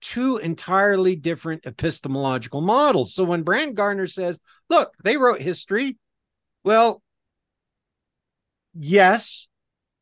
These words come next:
but it's not the same epistemological history as the Book of Mormon. It's not even close. It's completely different. In fact, here I have a quote from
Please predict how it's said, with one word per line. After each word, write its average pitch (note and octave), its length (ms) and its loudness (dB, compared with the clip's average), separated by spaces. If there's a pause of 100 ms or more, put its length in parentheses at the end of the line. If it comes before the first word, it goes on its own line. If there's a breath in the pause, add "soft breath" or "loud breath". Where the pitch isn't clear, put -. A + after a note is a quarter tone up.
(360)
but F3 160 4
it's F3+ 240 0
not G3+ 440 0
the D#3+ 140 -8
same G#3 400 0
epistemological F#3 920 -2
history F#3 460 -4 (120)
as D#3+ 240 -8
the D#3+ 80 -12
Book E3 220 -6
of F3+ 60 -4
Mormon. B3 540 0 (340)
It's - 180 -2
not F3+ 180 4
even G3+ 220 0
close. A#3+ 760 -2
It's E3 200 -8
completely G#3+ 720 -2
different. D#3+ 440 0
In C3 120 -10
fact, G#3 500 0 (840)
here A3 200 4
I G3+ 60 4
have F#3 160 2
a F3 60 -2
quote F3 460 2
from D#3 480 -4